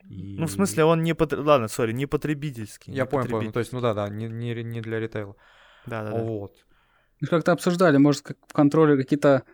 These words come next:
Speaker 3: датчики, которые будут пускать лучи, вставлять, там, чтобы они трекались независимо от шлема,
Speaker 2: Камеры
Speaker 3: или че-то.
Speaker 2: внутри контроллеров.
Speaker 3: Ну, или, ну,
Speaker 2: Можно
Speaker 3: камеры это
Speaker 2: так.
Speaker 3: будет слишком сложно, потому что много данных надо передавать.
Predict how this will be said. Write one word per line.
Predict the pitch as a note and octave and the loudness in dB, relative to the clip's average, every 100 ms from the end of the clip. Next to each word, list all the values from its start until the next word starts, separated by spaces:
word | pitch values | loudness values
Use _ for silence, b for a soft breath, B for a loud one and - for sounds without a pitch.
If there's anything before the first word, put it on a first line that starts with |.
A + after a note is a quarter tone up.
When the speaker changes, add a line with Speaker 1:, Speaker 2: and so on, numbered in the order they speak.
| b _ _ C#3 | b _ _ -4
Speaker 3:
датчики, | B2+ C3+ D3 - - | 2 4 4 0 -2
которые | C3 B2 B2+ | 0 2 2
будут | B2+ - | 0 -2
пускать | B2+ - B2+ | -2 0 2
лучи, | C3 B2 - - C3 C3+ | 2 0 -2 0 2 2
вставлять, | B2+ - A#2+ A#2+ A#2+ A2+ | 0 -2 -2 2 2 0
там, | - G#2+ | 0 -6
чтобы | - - A2+ | -6 -4 -2
они | A2 | 2
трекались | B2+ B2 A#2 G#2 A2+ | 0 2 -2 -2 0
независимо | A#2 A#2 A#2+ A2+ A#2 A2+ | 0 0 -2 -2 -2 -2
от | - | -2
шлема, | - C#3+ | 2 4
Speaker 2:
Камеры | B2+ A2+ B2+ | 4 2 0
Speaker 3:
или | B2 | -4
че-то. | C3 | -6
Speaker 2:
внутри | B2+ B2+ C3 | -8 -6 -8
контроллеров. | - B2+ B2 C#3+ C#3+ G#2 G#2 F3 | -6 -8 -6 -6 -4 -8 -10 0
Speaker 3:
Ну, | F#3 | 4
или, | E3+ | 4
ну, | C#3 C#3+ | 4 4
Speaker 2:
Можно | E3+ | 6
Speaker 3:
камеры | F#3 F3 | 4 6
это | D#3 D3+ | 4 2
Speaker 2:
так. | |
Speaker 3:
будет | D#3 - | 2 0
слишком | D#3 - D3 | -4 2 0
сложно, | - F3 E3 A#2 | 2 2 2 2
потому | - A2 | -2 -4
что | - | 2
много | B2+ A#2+ | 2 4
данных | C3 C#3 - | 4 2 0
надо | A2 | -4
передавать. | G#2 G#2 G#2 G2 - | -2 -2 -2 -4 -8